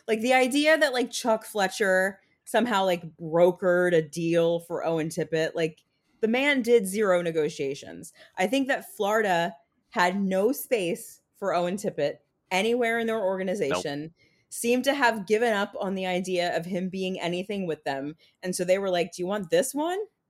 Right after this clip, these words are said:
Speaker 1: And Chuck was like, "All right," and took him. Like, I, I don't, I don't give Chuck Fletcher any credit. Like, he somehow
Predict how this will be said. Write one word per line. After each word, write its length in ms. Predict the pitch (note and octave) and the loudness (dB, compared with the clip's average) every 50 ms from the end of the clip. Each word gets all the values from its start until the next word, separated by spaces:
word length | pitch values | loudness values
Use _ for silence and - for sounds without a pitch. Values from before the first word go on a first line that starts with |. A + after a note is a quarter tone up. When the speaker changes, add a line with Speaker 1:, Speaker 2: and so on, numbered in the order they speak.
| _ _ _ _ _ _ | _ _ _ _ _ _
Speaker 1:
And 100 | - G3 | -14 -12
Chuck 200 | - - G#3+ - | -10 -10 -10 -10
was 120 | - G3+ G3+ | -10 -10 -8
like, 160 | G#3 G#3 - | -10 -8 -8
"All 60 | - | -10
right," 420 | B4 C#5 B4+ A4+ A4 G#4 G#4+ G#4+ - - _ _ _ | -10 -8 -8 -8 -6 -6 -8 -10 -10 -14 _ _ _
and 180 | - G#3 A3 B3 | -12 -10 -8 -4
took 180 | - A#4 G4 - | -2 -2 -2 -2
him. 100 | - - - _ _ _ _ _ - | -4 -6 -8 _ _ _ _ _ -8
Like, 80 | F3+ G3+ | -4 0
I, 220 | A#3 C4+ C4+ A#3+ | 2 2 4 4
I 40 | C#4+ | 4
don't, 200 | D#4 E4+ E4+ E4+ - _ - | 2 2 0 -4 -10 _ -2
I 100 | C#4 D#4+ | 0 0
don't 200 | F#4+ F#4+ F#4 - - _ _ _ _ _ A3+ | 0 0 -2 -6 -12 _ _ _ _ _ -8
give 180 | - C#4 C4+ C4 | -4 -2 -2 -2
Chuck 220 | - - C#4+ A3+ - | -2 -4 -6 -6 -4
Fletcher 300 | - C4 C4+ B3 - - | -6 -4 -4 -4 -4 -2
any 220 | - A#3+ B3 B3 A#3 | -2 -2 -2 -2 -4
credit. 340 | - A#3+ G3 F3+ E3+ - - _ _ _ _ | -4 -4 -2 -2 -2 -4 -6 _ _ _ _
Like, 220 | G3 F#3+ F3+ - _ | -4 -4 -4 -4 _
he 240 | - E3+ A#3 A3+ A3 | -8 -4 -2 -2 0
somehow 640 | A3+ B3 A3+ A#3+ A3+ A#3+ G3+ G3 F#3+ F#3 F#3 F#3 | 2 0 0 0 0 -2 -2 0 0 0 0 0